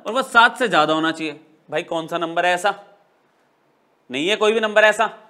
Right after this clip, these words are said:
क्या लिखोगे? इस बार ऐसे बना के खुश हो जाओ, एम्प्टी सेट या तो phi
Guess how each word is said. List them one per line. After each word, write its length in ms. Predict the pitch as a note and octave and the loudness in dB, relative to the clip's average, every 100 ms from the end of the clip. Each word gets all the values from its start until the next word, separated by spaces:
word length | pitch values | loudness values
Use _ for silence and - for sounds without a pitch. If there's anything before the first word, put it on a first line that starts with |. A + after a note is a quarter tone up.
| _ - | _ 4
क्या 80 | F#3+ | 4
लिखोगे? 460 | G#3 A#3 G#3+ D3+ A2+ - - - - _ _ _ - - _ - | 4 0 0 -2 -4 -16 -20 -20 -20 _ _ _ -20 -20 _ -12
इस 120 | C#3+ | -6
बार 160 | C#3 B2+ | -2 -2
ऐसे 200 | A2+ D3+ | -2 -2
बना 180 | E3+ F#3 | 0 0
के 140 | F#3+ | -2
खुश 180 | F#3 G3 | -8 -6
हो 60 | F#3+ | -4
जाओ, 140 | G3 F3+ - _ _ _ _ _ _ _ _ - | -4 -6 -20 _ _ _ _ _ _ _ _ -6
एम्प्टी 300 | D3+ D#3+ G3 | -4 -2 0
सेट 380 | G3 G#3 - - | 2 2 0 -10
या 80 | C#3 | -6
तो 120 | C#3+ F3 | -4 0
phi 320 | F#3+ A3+ | 4 4